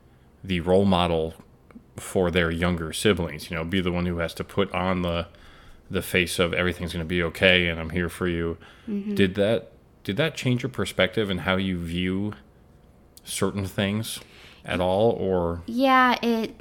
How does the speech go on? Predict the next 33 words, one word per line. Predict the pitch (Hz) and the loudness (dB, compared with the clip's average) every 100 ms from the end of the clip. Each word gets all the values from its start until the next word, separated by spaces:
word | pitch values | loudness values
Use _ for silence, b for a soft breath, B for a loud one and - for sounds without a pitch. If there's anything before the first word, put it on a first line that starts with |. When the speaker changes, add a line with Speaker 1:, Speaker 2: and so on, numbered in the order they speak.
| - - | -10 -2
Speaker 2:
um, | 220 226 214 | 2 2 0
just | 233 226 | -2 2
watching | 208 208 - 226 | 4 4 2 0
my | 208 202 | 2 2
mom, | 196 190 190 196 | 4 6 6 4
like, | 190 185 - | 2 0 -2
after | 185 - 190 190 | -2 -2 -4 -4
she | - 196 190 185 185 - - - - | -2 -2 0 -2 -4 -8 -16 -14 0
got | 196 180 - 175 | 4 6 4 0
the | 202 190 185 | 0 0 0
official | 185 - 208 190 - 190 185 185 180 - | -2 -4 -4 -2 0 0 0 -2 -4 -6
"you're | 190 190 | -4 -2
cancer | 180 - 196 190 180 | -2 2 2 2 -2
free, | 180 - 196 190 | -2 -2 0 2
you're | 185 185 | 2 2
in | 185 | 2
remission," | 185 180 185 185 - 190 180 180 B B B B | 4 4 2 0 0 0 2 0 B B B B
how | - 214 220 | 4 6 6
just | 233 - | 0 -2
happy | - 190 185 - 196 | 0 4 4 2 -2
she | - 208 | -2 -2
was | 190 185 185 175 | 0 0 0 0
and | 196 | 0
how | 180 190 | 2 0
appreciative | 185 - 208 196 - 190 190 190 175 - - | 0 -4 -4 -2 -2 0 0 0 -4 -8 -6
of | 190 | -4
life | 175 196 196 196 196 - - | -2 0 0 0 -2 -6 -2
and | 185 175 | -2 -2
full | - 202 190 | -2 0 0
of | 185 175 | 0 0
life | 185 185 - | 0 0 -4
she | - 202 | -4 -2
was. | 185 185 180 180 | 0 0 0 -2